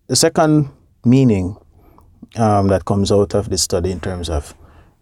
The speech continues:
um, providing order to your life is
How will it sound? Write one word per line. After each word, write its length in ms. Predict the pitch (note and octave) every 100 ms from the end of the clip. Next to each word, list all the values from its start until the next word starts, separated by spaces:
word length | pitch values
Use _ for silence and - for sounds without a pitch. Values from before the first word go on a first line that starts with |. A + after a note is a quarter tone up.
| _ _ _ _ _ F#2+
um, 260 | F2+ E2+
providing 580 | A2 G2 G2+ F#2+ F#2 F2
order 440 | - A2+ A2 G#2 -
to 100 | A#2+
your 160 | G#2+ G2
life 480 | F#2+ E2 E2 - - - -
is 420 | A2 G2 G2